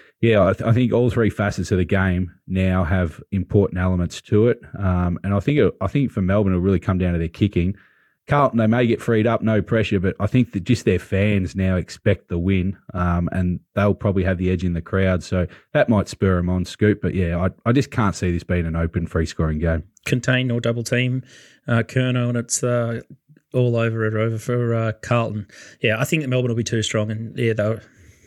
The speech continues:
Speaker 2: just shot themselves in the foot last week. So expecting a big, big, uh, spirited bounce back from them. All right, so they're nearly, uh, best of the week, I would have thought. Looking at the N R L, Storm versus Roosters,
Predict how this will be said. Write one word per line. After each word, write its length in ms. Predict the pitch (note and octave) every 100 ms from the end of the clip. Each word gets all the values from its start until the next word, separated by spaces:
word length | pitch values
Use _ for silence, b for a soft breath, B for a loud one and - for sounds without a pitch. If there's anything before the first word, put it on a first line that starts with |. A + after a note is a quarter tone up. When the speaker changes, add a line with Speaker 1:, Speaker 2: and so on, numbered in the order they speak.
| b
Speaker 2:
just 140 | B2+ -
shot 120 | A#2+
themselves 400 | A2+ - A2 -
in 60 | A2
the 60 |
foot 200 | - -
last 240 | A2+ G#2 A#2
week. 180 | G#2+
So 240 | - G#2+ A#2
expecting 580 | A#2 A#2 - C3+ - B2+
a 60 | A2+
big, 360 | B2 A#2+ -
big, 280 | - A#2 A2+
uh, 200 | A2+ G#2+
spirited 440 | G#2+ - A#2 G#2+ G#2
bounce 280 | A2 G#2+
back 280 | - A#2 -
from 300 | - B2+ A2+
them. 200 | A#2+ A2+ - B B B B
All 60 | C#3+
right, 200 | C3+ D3
so 120 | D3
they're 140 | C3+ C#3
nearly, 380 | C#3 B2+ A#2+
uh, 140 | A#2+ A#2
best 240 | C3 B2
of 60 | -
the 120 | A#2+
week, 260 | C3 C3 -
I 60 |
would 140 | B2 B2
have 100 | -
thought. 220 | C3 C3+
Looking 200 | C#3+ D3
at 60 |
the 100 | A#2
N 60 | B2
R 160 | C3 B2+
L, 120 | C3
Storm 360 | - C3+ C3
versus 400 | B2+ C3 A#2+ A#2
Roosters, 560 | A#2+ C3 C3 - C3+ D#3